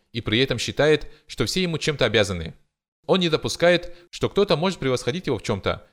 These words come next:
считая, что это он превосходит всех. И он всё больше отдаляется от Аллаха,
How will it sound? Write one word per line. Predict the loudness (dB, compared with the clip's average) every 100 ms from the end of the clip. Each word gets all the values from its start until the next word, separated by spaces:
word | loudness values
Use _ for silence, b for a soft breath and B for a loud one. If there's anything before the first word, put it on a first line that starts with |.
| _
считая, | -6 2 2 2
что | 0
это | 0 0
он | 0 0
превосходит | 0 -2 0 -2 -2
всех. | -2 -2 -6 _ _ _ _ -6
И | -4
он |
всё | -2 0
больше | 0 2 2
отдаляется | 4 2 2 0
от | 2
Аллаха, | 2 2 2 -2